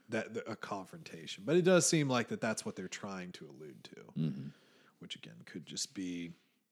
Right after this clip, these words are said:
Speaker 1: a little bit of teasing, little baiting.
Speaker 2: Well, one thing we had talked about in our last episode, um, you know, you had kind of alluded to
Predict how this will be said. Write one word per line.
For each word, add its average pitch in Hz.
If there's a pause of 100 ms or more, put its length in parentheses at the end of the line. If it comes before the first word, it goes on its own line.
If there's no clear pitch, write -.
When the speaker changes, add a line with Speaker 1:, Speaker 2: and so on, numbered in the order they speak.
Speaker 1:
a 95
little 90
bit 82
of 82
teasing, 85
little 85 (600)
baiting. 98 (960)
Speaker 2:
Well, 107
one 135
thing 110
we 92
had 90
talked 90
about 78
in 80
our 82
last 90
episode, 80 (340)
um, 73 (880)
you 85
know, 76
you 90
had 82
kind 82
of 76
alluded 80
to 73